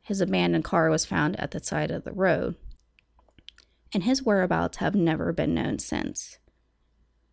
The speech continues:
There have been sightings from all over the world, even to this day.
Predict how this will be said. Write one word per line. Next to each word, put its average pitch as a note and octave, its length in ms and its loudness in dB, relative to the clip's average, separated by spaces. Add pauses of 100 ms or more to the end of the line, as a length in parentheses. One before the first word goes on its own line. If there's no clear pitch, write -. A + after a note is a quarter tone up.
(420)
There G#3+ 100 4
have G#3+ 100 4
been A#3 160 4
sightings D4+ 420 2
from E3 320 2
all F3 240 2
over D#3 240 4
the D#3 80 2
world, D#3 400 0
even G#3+ 320 2
to - 140 -6
this - 240 -6
day. - 400 -4